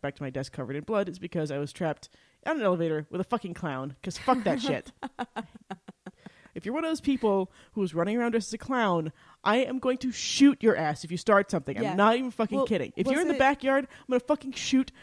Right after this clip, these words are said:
Speaker 1: you and then go
Speaker 2: You
Speaker 1: reload
Speaker 2: had a
Speaker 1: and
Speaker 2: clown
Speaker 1: come
Speaker 2: in
Speaker 1: back
Speaker 2: front
Speaker 1: out
Speaker 2: of the
Speaker 1: and
Speaker 2: house.
Speaker 1: shoot. I know, out-, outside, out in the front. Uh, yeah,
Speaker 2: Yeah.
Speaker 1: for Halloween, there was a clown outside with a baseball bat, and I was in a meeting, uh, on, on a work meeting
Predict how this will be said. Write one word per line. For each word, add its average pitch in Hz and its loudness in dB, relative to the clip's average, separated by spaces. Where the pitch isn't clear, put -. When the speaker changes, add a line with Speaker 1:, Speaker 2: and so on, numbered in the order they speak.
Speaker 1:
you 214 2
and 196 0
then 196 -2
go 226 8
Speaker 2:
You 277 6
Speaker 1:
reload 262 8
Speaker 2:
had 440 -2
a 523 -6
Speaker 1:
and 415 -2
Speaker 2:
clown 381 6
Speaker 1:
come 302 10
Speaker 2:
in 294 -4
Speaker 1:
back 302 10
Speaker 2:
front 214 6
Speaker 1:
out 320 -4
Speaker 2:
of 311 -6
the 320 -8
Speaker 1:
and - -2
Speaker 2:
house. 190 -4
Speaker 1:
shoot. 269 0
I 269 2
know, 294 -4
out-, 208 0
outside, 226 -2
out 208 -2
in 196 -10
the 185 -6
front. 220 -2
Uh, - -10
yeah, 220 0
Speaker 2:
Yeah. - -4
Speaker 1:
for 226 -2
Halloween, 269 -2
there 220 2
was 220 0
a 202 -10
clown 226 0
outside 208 0
with 202 2
a 208 -2
baseball 208 0
bat, 151 -4
and 196 -2
I 202 4
was 208 2
in 208 -2
a 208 -2
meeting, 269 -4
uh, - -4
on, 180 0
on 170 -4
a 170 2
work 214 -4
meeting 175 -4